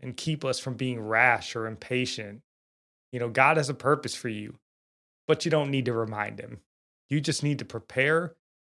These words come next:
and be ready when he decides to call your number. And our psalm, uh, for today comes from Psalms fifty, verse twenty-three. "The one who offers thanksgiving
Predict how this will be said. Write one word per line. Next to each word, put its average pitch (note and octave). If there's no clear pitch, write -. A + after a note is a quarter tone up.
and B2
be A#2+
ready B2
when B2+
he A#2+
decides A#2
to A2+
call A2
your G#2+
number. G#2
And B2+
our A#2+
psalm, D#3
uh, C3+
for D#3
today D#3+
comes C3+
from A2+
Psalms A#2+
fifty, E3
verse B2
twenty-three. B2+
"The B2+
one C#3+
who D#3
offers C3
thanksgiving A#2+